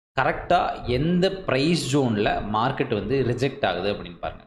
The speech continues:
கரெக்டா இந்த பிரைஸ் ஜோன்ல தான் வந்து மார்க்கெட் வந்து ரி-, அ, ரிஜெக்ட் ஆகுது. இப்ப இங்க பார்த்தீங்க அப்படின்னா, இங்க வந்து நிறையா உங்களுக்கு வந்து இருக்கு. அதாவது உங்களுக்கு நிறைய buyers and sellers வந்து இந்த ஜோன்ல நிறைய இருக்காங்க அப்படின்னு வந்து நமக்கு வந்து தெரிஞ்சிருச்சு. ஏன் அப்படின்னா,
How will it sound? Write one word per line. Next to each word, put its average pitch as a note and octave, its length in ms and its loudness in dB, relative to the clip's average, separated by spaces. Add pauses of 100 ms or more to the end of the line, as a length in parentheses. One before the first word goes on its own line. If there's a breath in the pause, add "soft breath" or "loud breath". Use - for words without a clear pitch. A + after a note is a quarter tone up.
(100)
கரெக்டா A2 420 -2
இந்த B2 300 -2
பிரைஸ் A#2 380 -2
ஜோன்ல G#2+ 200 -2
தான் A2 180 -2
வந்து G2+ 160 -2
மார்க்கெட் F#2+ 260 -4
வந்து G2 200 -10
ரி-, F#2 240 -6
அ, F#2 200 -4
ரிஜெக்ட் G2+ 320 -4
ஆகுது. F#2+ 340 -4 (360 loud breath)
இப்ப B2 160 -2
இங்க B2 140 0
பார்த்தீங்க B2 440 0
அப்படின்னா, G2 360 -2 (100)
இங்க C#3 220 0
வந்து A#2 220 0
நிறையா A#2 580 0
உங்களுக்கு G#2+ 320 -8
வந்து G#2+ 160 -8
இருக்கு. G2+ 340 -10
அதாவது G2 460 -2
உங்களுக்கு F#2 760 -6
நிறைய A2+ 220 0
buyers A#2 360 0
and A#2 160 -2
sellers G#2 300 -4
வந்து B2 360 -4 (340 loud breath)
இந்த B2+ 160 0
ஜோன்ல C3+ 340 0
நிறைய A2 360 0
இருக்காங்க G2+ 400 -4
அப்படின்னு G2+ 240 -6
வந்து G2+ 160 -6
நமக்கு G2 220 -4
வந்து G#2 260 -6
தெரிஞ்சிருச்சு. G2+ 320 -6
ஏன் A#2 260 0
அப்படின்னா, G#2+ 380 -4